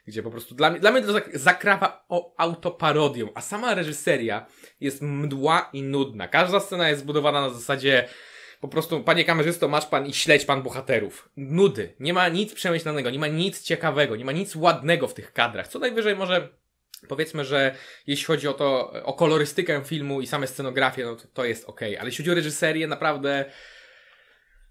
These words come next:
Pff, ja jestem... Może po prostu ja mam jakiś taki prywatny beef z,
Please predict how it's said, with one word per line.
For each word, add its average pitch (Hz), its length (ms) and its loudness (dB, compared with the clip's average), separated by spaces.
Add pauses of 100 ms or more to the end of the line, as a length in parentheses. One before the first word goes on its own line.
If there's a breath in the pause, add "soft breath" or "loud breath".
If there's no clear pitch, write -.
Pff, - 840 -12
ja 170 180 6
jestem... 202 360 2
Może 247 220 2
po 269 80 -4
prostu 320 240 -2
ja 262 160 4
mam 233 160 2
jakiś 185 220 0
taki 175 200 -4
prywatny 165 480 2
beef 139 240 -6
z, - 260 -14